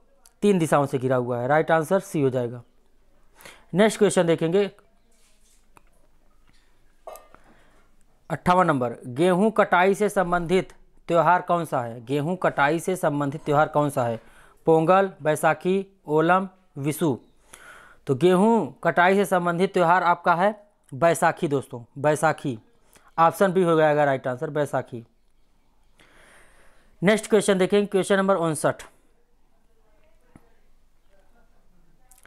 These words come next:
रेगिस्तान में पाई जाने वाली वनस्पति में कौन सी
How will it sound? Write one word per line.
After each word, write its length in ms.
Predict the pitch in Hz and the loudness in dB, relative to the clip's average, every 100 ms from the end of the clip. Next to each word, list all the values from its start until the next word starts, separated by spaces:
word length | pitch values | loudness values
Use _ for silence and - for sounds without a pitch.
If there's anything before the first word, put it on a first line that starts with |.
| _ - | _ -4
रेगिस्तान 600 | 147 175 208 214 202 202 | 2 4 2 2 2 2
में 120 | 208 | 0
पाई 260 | 202 180 196 | 0 2 2
जाने 280 | 185 185 190 | 2 0 0
वाली 300 | 180 180 190 | 0 0 -2
वनस्पति 600 | 170 165 156 175 170 190 | -2 -4 -4 -6 -2 -2
में 160 | 185 | -2
कौन 300 | 175 165 180 | -2 -2 0
सी 340 | 180 196 185 | -2 -2 -2